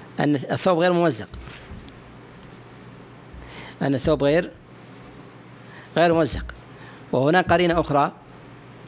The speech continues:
أن يعقوب عليه السلام لما قال: "وأخاف أن يأكله الذئب"، هو ابتداء هو الذي أخبرهم بذلك فجاءوا بها،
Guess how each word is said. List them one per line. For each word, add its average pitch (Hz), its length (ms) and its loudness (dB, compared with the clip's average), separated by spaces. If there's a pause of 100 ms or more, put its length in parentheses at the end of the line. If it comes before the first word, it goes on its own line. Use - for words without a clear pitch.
(1600)
أن 160 240 4 (540)
يعقوب 156 460 0
عليه 143 160 2
السلام 135 520 -2 (1600)
لما 139 380 2
قال: 170 260 4
"وأخاف 139 440 2
أن 139 100 0
يأكله 135 420 0
الذئب"، 131 340 -2 (1800)
هو 143 60 0
ابتداء 156 460 0
هو 160 120 2
الذي 151 240 2
أخبرهم 143 380 0
بذلك 139 500 0 (2750)
فجاءوا 151 400 2
بها، 117 340 -2